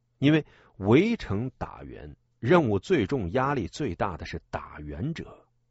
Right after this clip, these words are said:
打援部队需要通过一次又一次的硬仗来消灭敌军的有生力量，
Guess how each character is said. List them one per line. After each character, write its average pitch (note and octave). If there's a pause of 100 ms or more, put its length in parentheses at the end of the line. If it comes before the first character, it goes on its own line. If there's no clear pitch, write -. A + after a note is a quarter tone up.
(640)
打 G#2+
援 C#3
部 D3+
队 D3
需 -
要 C3
通 C3
过 B2
一 G2+
次 -
又 C3+
一 G#2
次 -
的 G2
硬 A#2
仗 C3+ (380)
来 G#2
消 C3
灭 F#2+
敌 G2
军 G#2
的 E2+
有 D2+
生 E2
力 F2
量， -